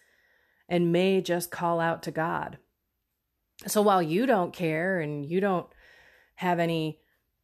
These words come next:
maybe it is touching him. I don't know, right? I don't know who or how, what I say or what I do,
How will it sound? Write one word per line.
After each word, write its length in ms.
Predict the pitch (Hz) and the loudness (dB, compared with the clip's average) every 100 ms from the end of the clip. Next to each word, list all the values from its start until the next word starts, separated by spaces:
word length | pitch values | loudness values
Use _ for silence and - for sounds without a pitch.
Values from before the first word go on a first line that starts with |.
| _ _ _ _ | _ _ _ _
maybe 300 | 202 262 370 | 4 4 4
it 80 | 370 | 4
is 160 | 415 | 2
touching 440 | 427 494 - 262 208 | 2 0 2 0 0
him. 240 | 160 135 - | -2 -4 -4
I 260 | 190 202 339 | 0 4 4
don't 280 | 349 277 202 | 4 4 4
know, 480 | 214 311 339 185 151 | 2 2 0 -2 -2
right? 480 | 151 214 269 302 - | -4 -2 -2 -2 -4
I 160 | 220 | -4
don't 240 | 262 294 233 | -2 -2 0
know 300 | 220 214 190 - | 0 -2 -6 -8
who 360 | 247 262 269 | -2 0 0
or 200 | - 196 | -2 -4
how, 760 | 170 - 208 247 220 143 - - _ - _ - | -6 -8 -6 -4 -4 -4 -6 -10 _ -20 _ -6
what 200 | 170 254 | 2 4
I 160 | 254 247 | 4 0
say 360 | - 220 220 | -2 0 2
or 120 | 190 | 2
what 240 | 160 175 202 | 0 -2 0
I 200 | 196 185 | 0 -2
do, 480 | 185 202 156 143 | -2 -2 -2 -6